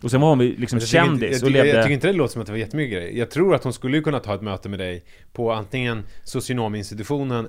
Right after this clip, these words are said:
Speaker 2: eller på någon redaktion
Speaker 1: Det,
Speaker 2: någonstans eller någonting.
Speaker 1: det kan ju vara för att göra intryck, men hur kan det inte
Speaker 2: Jag tror det. Vad coolt om det var så att Alice ville spela cool för en sexton-årig manne. Vilket jag tror att det
Speaker 1: <laughs>
Speaker 2: kan mycket
Speaker 1: Men,
Speaker 2: väl vara
Speaker 1: men,
Speaker 2: så.
Speaker 1: men hur kan det inte vara mycket att göra att plugga en heltidsutbildning,
Speaker 2: Ja.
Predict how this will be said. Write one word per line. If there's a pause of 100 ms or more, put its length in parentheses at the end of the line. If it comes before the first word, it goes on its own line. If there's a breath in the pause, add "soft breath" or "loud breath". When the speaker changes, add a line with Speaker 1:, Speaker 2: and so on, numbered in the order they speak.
Speaker 2:
eller
på
någon
redaktion
Speaker 1:
Det,
Speaker 2:
någonstans
eller
någonting.
Speaker 1:
det
kan
ju
vara
för
att
göra
intryck,
men
hur
kan
det
inte
Speaker 2:
Jag
tror
det. (140 loud breath)
Vad
coolt
om
det
var
så
att
Alice
ville
spela
cool
för
en
sexton-årig
manne.
Vilket
jag
tror
att
det (100)
Speaker 1:
<laughs>
Speaker 2:
kan
mycket
Speaker 1:
Men,
Speaker 2:
väl
vara
Speaker 1:
men,
Speaker 2:
så.
Speaker 1:
men
hur
kan
det
inte
vara
mycket
att
göra
att
plugga (120)
en
heltidsutbildning, (100)
Speaker 2:
Ja.